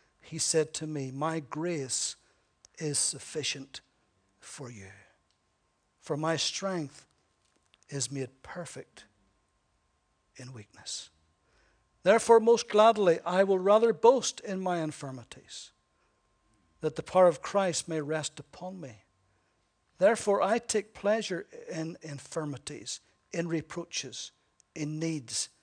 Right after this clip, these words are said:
in persecutions, in distresses for Christ's sake. For when I am weak, then I am strong." He said to me, "My grace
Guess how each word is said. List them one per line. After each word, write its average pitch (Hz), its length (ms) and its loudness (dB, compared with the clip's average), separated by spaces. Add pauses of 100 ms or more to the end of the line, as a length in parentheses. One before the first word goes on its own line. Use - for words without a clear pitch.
(160)
in - 140 -6
persecutions, 147 960 -6 (260)
in 170 160 -2
distresses 156 680 -4 (160)
for 160 180 -8
Christ's 147 500 -6
sake. - 520 -8 (800)
For 156 220 -2
when 208 400 6
I 170 220 -2
am 160 320 -2
weak, 190 500 -2 (440)
then 139 580 -4 (600)
I 151 180 -6
am 120 340 -10 (340)
strong." - 640 -14 (1600)
He - 120 -14
said 208 420 0
to 165 100 -6
me, 147 160 -4
"My 151 280 -2
grace 147 800 -6